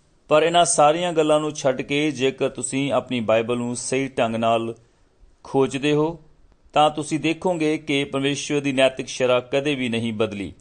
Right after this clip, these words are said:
ਪਰ ਇਸ ਨੂੰ ਹੋਰ ਉੱਚਾ ਚੁੱਕਿਆ ਗਿਆ ਸੀ, ਇਸ ਨੂੰ ਸਖਤ ਬਣਾਇਆ ਗਿਆ ਸੀ।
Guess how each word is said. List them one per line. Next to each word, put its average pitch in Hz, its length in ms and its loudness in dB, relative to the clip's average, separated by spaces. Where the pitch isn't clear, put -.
ਪਰ 151 160 4
ਇਸ 160 180 -2
ਨੂੰ 165 180 -2
ਹੋਰ 185 500 4
ਉੱਚਾ 147 400 2
ਚੁੱਕਿਆ 127 440 -2
ਗਿਆ 131 180 4
ਸੀ, 147 380 -6
ਇਸ 139 220 -2
ਨੂੰ 139 120 0
ਸਖਤ 165 460 0
ਬਣਾਇਆ 127 300 2
ਗਿਆ 131 220 2
ਸੀ। 139 320 -6